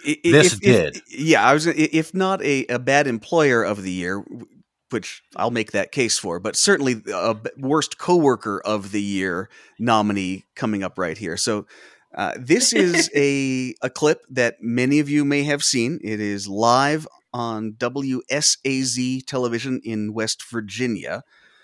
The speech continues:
Speaker 1: This is a reporter, uh, named Tori Yorgi reporting live from a water main break.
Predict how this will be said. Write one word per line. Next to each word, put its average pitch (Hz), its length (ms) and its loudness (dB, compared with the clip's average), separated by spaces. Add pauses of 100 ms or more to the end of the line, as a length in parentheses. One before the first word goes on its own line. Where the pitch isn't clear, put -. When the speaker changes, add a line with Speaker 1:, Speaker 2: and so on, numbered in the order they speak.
(260)
Speaker 1:
This 123 160 -4
is 117 260 -6
a 107 200 -2
reporter, 175 880 0 (140)
uh, 113 180 -8
named 110 360 -6
Tori 160 420 -2
Yorgi 127 440 0 (580)
reporting 127 680 -4
live 139 640 0 (200)
from 131 480 -2
a 107 280 -2
water 135 460 2
main 92 380 -2 (100)
break. - 340 -14